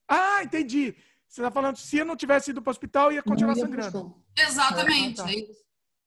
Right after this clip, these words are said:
Speaker 1: Pode ser, então talvez foi isso. Eu fui pro hospital, atrasou todo mundo, mas conseguimos assistir o show.
Speaker 2: <laughs> Mas
Speaker 1: Titãs,
Speaker 2: o
Speaker 1: na
Speaker 2: legal
Speaker 1: época
Speaker 2: da
Speaker 1: que Titãs era bom, hein? Titã-,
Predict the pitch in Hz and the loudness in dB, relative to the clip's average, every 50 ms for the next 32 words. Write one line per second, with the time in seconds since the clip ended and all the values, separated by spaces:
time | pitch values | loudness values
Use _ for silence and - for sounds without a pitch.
0 | _ _ _ _ _ _ _ - 220 220 214 - - 269 226 208 - 226 220 208 | _ _ _ _ _ _ _ -4 -2 -2 -2 -2 0 0 0 0 0 -4 -4 -4
1 | 262 240 247 247 - - - 277 262 262 220 170 - - _ _ _ _ _ _ | 0 0 0 0 0 2 2 2 2 2 -2 -8 -12 -18 _ _ _ _ _ _
2 | _ _ _ - 226 196 - 285 - - 269 - - - - 294 302 311 311 302 | _ _ _ -8 -6 -4 -2 -2 0 0 0 0 -4 -2 2 2 2 4 2 0
3 | 277 233 254 294 285 - 294 262 285 247 247 262 285 294 320 302 294 285 277 - | -2 0 0 0 0 0 -4 -4 -4 -4 -4 -4 -4 -4 -4 -2 -2 -2 -4 -6
4 | 285 269 - 294 254 262 254 233 - - 233 240 - - - 269 208 - - 165 | -10 -10 -8 -8 -8 -8 -10 -10 -12 -10 -10 -10 -10 -8 -8 -10 -8 -8 -10 -12
5 | 139 _ _ _ _ _ _ _ _ _ _ _ _ _ _ _ _ _ - - | -12 _ _ _ _ _ _ _ _ _ _ _ _ _ _ _ _ _ -16 -6
6 | - 196 202 - - - - - - _ _ - _ _ 302 311 - 247 339 339 | -4 -2 -2 -2 -4 -10 -20 -20 -20 _ _ -20 _ _ -2 0 4 6 6 6
7 | 262 262 - - - 254 247 240 254 247 - - - - 330 311 294 339 339 359 | 8 8 6 6 8 6 4 4 2 0 -4 -8 -4 -2 -2 0 0 0 0 0
8 | 320 233 240 277 277 269 240 220 233 247 233 - 240 - 285 302 330 240 | 0 2 4 4 6 6 4 0 -2 -6 -8 -10 -6 -4 -4 -4 -4 -8